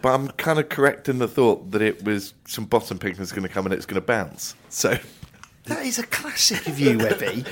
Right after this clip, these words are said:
Speaker 2: You just, you can't just say, "Oh, I got it wrong." It is, "Well, now."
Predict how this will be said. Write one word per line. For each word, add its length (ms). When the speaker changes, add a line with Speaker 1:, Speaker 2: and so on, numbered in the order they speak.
Speaker 2:
You 80
just, 280
you 120
can't 320
just 180
say, 320
"Oh, 160
I 60
got 180
it 120
wrong." 420
It 100
is, 220
"Well, 640
now." 540